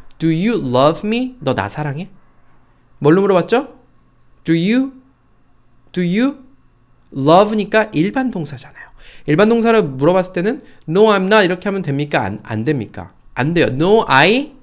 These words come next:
don't."로 해야죠. 그죠? 그러니까 비동사로 질문했을 때 내가 아닐 때 어떻게 대답하면 되니까 "No, I'm not." 제가 물어볼게요.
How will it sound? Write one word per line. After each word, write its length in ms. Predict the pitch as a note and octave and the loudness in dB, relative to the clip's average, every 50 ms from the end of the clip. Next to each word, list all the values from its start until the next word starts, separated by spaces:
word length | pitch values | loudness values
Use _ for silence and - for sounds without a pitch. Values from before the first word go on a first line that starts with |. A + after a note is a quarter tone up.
| - - - - - _ - - - - - - _ - | -20 -20 -20 -20 -20 _ -20 -20 -20 -20 -20 -20 _ -16
don't."로 1500 | A#2+ A2+ A2 E3 F3 E3 A#2 G2 - - - - - - - - - - - - - F#3 A3 B3 B3+ B3+ B3+ - - - _ - - | -14 0 4 6 6 6 6 4 -2 -10 -14 -18 -18 -18 -18 -18 -18 -20 -20 -16 -4 -2 0 0 0 -2 -4 -12 -20 -20 _ -10 -4
해야죠. 360 | D#4 D4 C4 - - - - - _ _ _ _ _ _ _ - - - - - - | -2 -2 -2 -2 -4 -10 -14 -16 _ _ _ _ _ _ _ -20 -20 -20 -20 -20 -8
그죠? 320 | - G#3+ F#3 D#3 F#2+ - - - - - - | -4 0 2 2 2 0 -6 -12 -14 -6 2
그러니까 680 | - A#3 C4 C4+ B3+ B3+ F#3 E3 F3 F#3 F3 - - - - - - | 4 4 4 4 4 4 4 6 6 4 4 0 -4 -12 -18 -20 -10
비동사로 520 | - E3+ E3 F3+ A3+ C4+ C4 D4+ D4+ D4+ D4+ | -4 -2 2 2 2 2 2 2 2 0 0
질문했을 440 | - F3 E3 F3 F#3+ F#3+ F3+ F#3 - | 0 -2 0 0 0 0 -2 -2 0
때 100 | F#3 C#3+ | 2 2
내가 220 | B2+ B2+ F3 D3+ | 4 4 4 2
아닐 220 | A2+ A2+ D3 E3+ | 2 0 0 0
때 80 | E3+ - | 0 0
어떻게 240 | A#2 A2 - - G3+ | -2 -2 -2 -4 -4
대답하면 400 | F#3+ F3 E3+ F3 F3 E3+ F3+ F3 | -2 -2 -2 -2 -4 -4 -4 -2
되니까 280 | D3 A2 B2+ - D#3+ | -4 -6 -6 -6 -6
"No, 380 | D#3+ C#3+ D3 E3 G3+ A3 G#3+ G#3+ | -4 -2 0 0 0 0 0 -2
I'm 240 | - A2+ G2 G2+ G#2+ | -4 -6 -4 -2 -4
not." 200 | G#2+ F#2 - - | -4 -4 -6 -4
제가 140 | - G#3 G3 | -2 0 2
물어볼게요. 580 | D3 C#3+ D#3 D#3 D3+ D3+ C#3+ C#3+ - - - | 2 2 2 2 0 -2 -2 -4 -4 -6 -4